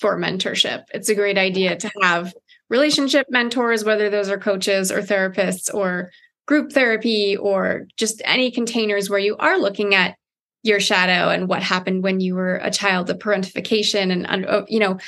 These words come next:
that's all coming from somewhere. And whether or not you're <laughs> in an open relationship, you can explore those patterns. And it's a good idea to explore those patterns because they matter and they will make your next relationship healthier, if not the one that you're currently in.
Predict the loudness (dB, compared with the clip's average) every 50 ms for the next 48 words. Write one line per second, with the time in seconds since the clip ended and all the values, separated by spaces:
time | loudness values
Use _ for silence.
0 | -18 -20 _ _ 0 2 4 4 2 2 2 0 0 0 0 -2 -2 -2 -2 -2
1 | 0 0 0 0 0 0 0 0 0 0 0 0 0 2 2 0 0 0 2 2
2 | 2 2 2 0 2 0 0 0 0 -2 0 0 0 2 2 2 2 2 2 0
3 | -2 0 0 0 0 0 2 0 0 0 0 0 0 0 -2 -4 -2 -2 -4 -4
4 | -4 -4 -6 -4 -2 0 0 0 0 0 0 0 0 -2 -4 -10 -16 -20 -20 -20
5 | -16 _ 0 2 2 4 4 4 2 2 2 2 0 2 0 0 0 2 2 2
6 | 2 2 0 0 0 0 -2 -2 -2 -2 -2 -2 0 0 0 0 0 -2 -2 -2
7 | -2 -4 -6 -6 -6 -6 -2 0 -2 -2 -2 -8 -12 -18 _ -20 -20 _ _ _
8 | _ _ -2 0 2 2 2 2 2 2 0 0 -2 -4 -4 -2 0 -2 0 0
9 | 2 2 2 2 2 0 0 0 -2 -6 -12 _ _ _ _ _ _ _ 0 0
10 | 0 2 2 2 2 2 0 -6 -2 0 0 2 2 2 2 0 0 -2 -2 -2
11 | -2 -4 -4 -2 -2 -2 -2 0 0 2 2 2 2 2 0 0 -2 -4 -2 0
12 | 0 0 0 0 -2 _ -2 0 0 2 2 0 0 -2 -4 -8 -6 -4 -4 -4
13 | -4 -4 -6 -4 -4 -2 -2 -2 -4 -8 -10